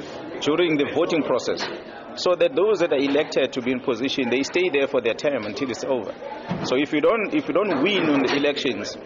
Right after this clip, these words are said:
you're now employing another strategy of outvoting those people when they're in positions, uh, by using those, only those people that are within the council.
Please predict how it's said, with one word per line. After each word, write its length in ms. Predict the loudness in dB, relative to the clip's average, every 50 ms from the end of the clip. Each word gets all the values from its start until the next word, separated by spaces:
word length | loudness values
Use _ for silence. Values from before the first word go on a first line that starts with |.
| -14 -10 -2
you're 140 | 0 0 2
now 180 | 2 2 0 -2 -4 -2 -2
employing 340 | 0 0 2 2 2 2
another 220 | 2 2 2 2 0
strategy 680 | 0 0 0 0 0 0 0 0 -2 0 0 -2 0
of 220 | 2 2 2 2 0 -4 -10 -12 -12 -6 -2
outvoting 640 | -2 -2 -2 -2 -2 0 0 0 0 0 0 2 2
those 180 | 2 0 0
people 300 | 0 -2 -2 -2 0 0 2 2
when 120 | 2 2 2
they're 160 | 0 0 -2
in 80 | -2 -2
positions, 500 | -2 -2 -2 -2 -2 -2 -4 -6 -8 -8
uh, 680 | -8 -8 -8 -8 -10 -10 -12 -12 -12 -4 0 0 0 2 2
by 80 | 0 2
using 480 | 4 4 4 4 4 2 0 2 2
those, 220 | 2 2 2 2 0
only 220 | 0 2 2 2 4
those 240 | 4 4 4 2 0
people 320 | -2 -2 0 0 2 2
that 160 | 2 2 2
are 80 | 0 0
within 260 | -2 -2 -2 -2 -2
the 80 | -2 0
council. 400 | 0 -2 -2 0 0 -2 -2